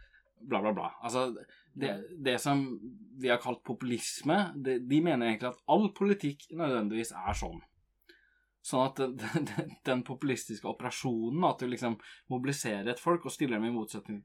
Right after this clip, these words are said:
Speaker 1: til noe, det er bare den, det er egentlig den eneste måten å mo-, mobilisere folk på.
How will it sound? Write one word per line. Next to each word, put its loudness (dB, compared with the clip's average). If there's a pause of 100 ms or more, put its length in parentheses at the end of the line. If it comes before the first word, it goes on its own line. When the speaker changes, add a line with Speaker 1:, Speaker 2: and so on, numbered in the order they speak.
(140)
Speaker 1:
til -8
noe, 2 (440)
det 2
er 6
bare 4 (140)
den, -2 (100)
det -2
er 2
egentlig 0
den -2
eneste -4
måten 2
å -6
mo-, -6
mobilisere -4
folk -4
på. -10